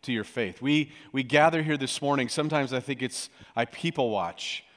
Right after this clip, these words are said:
you as you walk in, and then I think you sit in the chair, and then these songs come about. "I,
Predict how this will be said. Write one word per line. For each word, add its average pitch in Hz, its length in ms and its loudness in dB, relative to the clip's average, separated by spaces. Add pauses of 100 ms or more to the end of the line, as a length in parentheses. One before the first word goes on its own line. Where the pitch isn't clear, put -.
(140)
you 131 400 0
as 110 140 -6
you 135 120 -6
walk 127 340 0
in, 117 280 -2
and 110 160 -4
then 135 100 2
I 131 100 2
think 127 380 -4
you 127 80 -6
sit 160 280 -2
in 147 100 0
the 127 80 -2
chair, 135 400 0
and 123 220 -2
then 120 240 -2 (460)
these 113 160 -8
songs 135 880 -10 (140)
come 101 160 -10
about. 80 340 -12 (2750)
"I, 120 160 -6